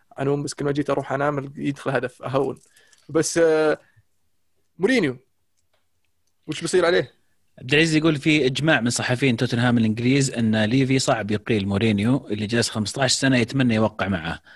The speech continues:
Speaker 2: مع أن إقالته منطقية لو ما حقق شيء. من التوب بالبريمير ليج، من تتوق-، من تتوقعون النادي اللي ي-، بيقيل مدربه بالفترة الجاية؟ من التوب تيمز يعني في البريمير ليج.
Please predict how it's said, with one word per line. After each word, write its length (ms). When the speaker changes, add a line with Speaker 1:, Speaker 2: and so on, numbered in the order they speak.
Speaker 2:
مع 160
أن 120
إقالته 420
منطقية 440
لو 120
ما 100
حقق 340
شيء. 220
من 140
التوب 340
بالبريمير 840
ليج، 340
من 180
تتوق-، 440
من 140
تتوقعون 520
النادي 420
اللي 180
ي-، 180
بيقيل 540
مدربه 580
بالفترة 360
الجاية؟ 420
من 180
التوب 360
تيمز 340
يعني 180
في 80
البريمير 300
ليج. 120